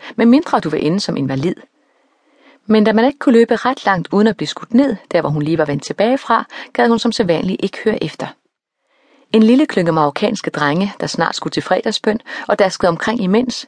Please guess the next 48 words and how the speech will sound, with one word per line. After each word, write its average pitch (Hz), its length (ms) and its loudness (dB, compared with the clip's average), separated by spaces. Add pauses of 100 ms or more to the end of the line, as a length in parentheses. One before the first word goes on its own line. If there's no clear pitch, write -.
måbede 180 460 0
ved 196 60 -4
synet. 147 460 -4 (1160)
Da 196 60 2
de 196 140 0
stirrende 247 420 2
så - 280 -2
hende 190 180 0
spurte 165 360 0
hen 190 140 -2
ad 180 60 -2
fortovet, 147 680 -2 (200)
syntes 262 340 4
de, - 200 -6
at 165 120 -6
den 160 120 -2
spinkle 240 380 -2
kvinde 190 400 -2
i 220 100 -8
det 143 120 -4
sølvfarvede 160 500 -2
kropsnære 147 580 -4
joggingtøj 208 460 0 (280)
mest 302 300 2
af 220 120 2
alt 220 140 -4
mindede 202 340 2
om 156 120 -4
to - 260 -2
knive, 214 400 2 (260)
der 220 80 0
ikke 269 120 0
kunne - 140 -4
blive - 220 -4
enige 214 360 2
om 135 80 -4
retningen. 147 540 -6 (800)
Kit - 180 0
satte 165 180 -2
farten 180 380 -2
op - 200 0
i - 20 0
et - 100 -4
forsøg - 420 -4
på - 120 -6
at 151 80 -4
fremprovokere 180 800 -4
en - 80 -6